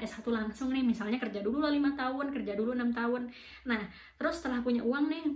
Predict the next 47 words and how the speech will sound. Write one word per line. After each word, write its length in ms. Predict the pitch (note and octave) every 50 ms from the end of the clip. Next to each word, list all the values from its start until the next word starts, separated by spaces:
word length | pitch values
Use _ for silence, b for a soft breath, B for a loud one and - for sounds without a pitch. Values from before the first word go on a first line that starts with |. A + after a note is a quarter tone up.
| B3 -
dan 180 | A3 A3 A#3
mau 160 | A#3 A#3 A#3 A#3
lanjut 300 | A#3 A#3 A#3 A#3 A3+ -
kuliah, 400 | - B3 C#4+ D4+ D4 A3+ G#3 A#3+ C4 - - - - - _ _
tapi 240 | - A#3 - C#4+ D4
kan 320 | C#4+ E4 E4+ E4+ E4+ E4+ B B B B B B B B B _ _ -
udah 160 | - A#3 A#3
nggak 160 | A#3 G#3+ G#3 G#3+
bisa 240 | B3 A#3 - E4
nih 80 | D#4+ E4 D#4 C#4+ C#4+
S 160 | B3 A#3 B3
N 80 | A#3+ B3
M 40 | A#3+ A#3+
P 20 | A#3
T 80 | B3 B3
N, 80 | C#4
udah 140 | C#4+ A#3 A3+ G#3+ G#3+
nggak 60 | G#3 G#3
bisa 160 | A3 A#3 A3+
S 80 | A#3 A#3
N 100 | A3+ A3+ A#3
M, 60 | A3+ A3+ A#3 - - -
S 160 | - A3 A3
B 80 | G#3 G#3
M 80 | G#3+ A3
P 80 | A#3
T 80 | A3+ A#3+
N 320 | - - B3+ B3 B3+ B3+
karena 160 | B3+ A#3+ A#3+
usianya 400 | A#3+ B3 A#3 - A#3 A3 A#3 B3+
udah 80 | A#3 A3
terlalu 240 | A3 G#3 G#3 G#3 G#3
tua. 320 | G#3+ A3 G#3+ A3 G#3+ G#3 G#3 - B B B B B
Nah, 240 | G#3+ G#3+ G#3+ G3 F#3 F3 - -
tapi 240 | - A3+ A3 D#4+
pengen 240 | D#4 E4 E4 E4+ E4+
kamu 160 | D#4+ D4+ D4+
masuk 240 | D4 C#4+ C#4+ C#4+ C#4+
kampus 240 | D4 C#4 C#4+ D4 - - D#4+
negeri, 320 | D4+ C#4+ D4 D4 C#4+ B3+
bisa 240 | A3 A3 - B3 A#3+
masuk 320 | A3 G3+ - - B3+ B3+
ke 80 | C4+ C#4+ D4 C#4+ C#4+
kelas 160 | B3 A3 A#3
yang 160 | - B3 A#3+
paralel 320 | A#3 A#3 G#3 G#3 G#3 G#3 G#3 G#3
ini. 240 | G#3 G#3+ G3+ G3 G3+